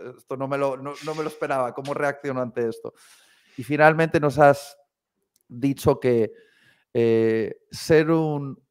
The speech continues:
buen pastor, un buen líder, es asumir que potencialmente nuestro corazón tiende a ser malos pastores, malos líderes, y que tenemos que tre-, crear sistemas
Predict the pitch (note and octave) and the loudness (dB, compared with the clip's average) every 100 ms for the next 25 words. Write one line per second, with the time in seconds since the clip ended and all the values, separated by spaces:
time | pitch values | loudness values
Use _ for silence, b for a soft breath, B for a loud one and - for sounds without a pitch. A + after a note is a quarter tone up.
0 | _ _ B2+ A2+ F3 F#3 F3+ D3+ - G3 | _ _ -12 4 6 6 6 2 4 2
1 | A3+ - - _ _ b b b b C3+ | 2 -2 -20 _ _ b b b b -4
2 | B2+ C3+ C3 E3 D#3+ F3+ - _ _ _ | 2 2 2 2 2 0 -2 _ _ _
3 | _ _ - D#3 G3 F3 E3+ E3 F3 F3 | _ _ 0 2 4 2 0 -2 0 2
4 | - E3+ F3+ E3 - - G#3 A#3 A#3 G#3 | 6 8 8 4 2 -2 4 6 6 2
5 | G#3+ G#3+ G#3 C4+ C4 _ _ _ _ _ | -4 -6 -8 -8 -10 _ _ _ _ _
6 | _ C#3 C#3 D3+ D3 C#3+ C3+ E3 D3+ - | _ -14 -8 -4 0 0 2 0 -2 -2
7 | D#3+ D#3+ D#3 E3+ D#3 _ _ _ _ _ | -2 -2 -2 -4 -4 _ _ _ _ _
8 | _ - C3+ - D#3 C3+ - B2 C3+ E3 | _ -4 -4 0 -2 -2 -8 -12 -2 0
9 | D3+ B2 - - _ - A2+ - C3 C3+ | 2 0 -4 -20 _ -8 -8 -2 -2 -2
10 | C3 C3 A#2+ A2 A#2 C3 C#3+ D#3 B2+ A#2+ | -2 -2 -2 -2 -6 -4 -2 -4 -6 -8
11 | A#2 A#2 A#2+ C3+ - B2+ B2 B2 _ - | -4 -4 -4 -6 -6 -6 -6 -8 _ -6
12 | A#2+ A#2+ A2+ - - B2 - C3 C3 C3 | 0 0 0 -6 -14 -14 -4 -4 -2 -4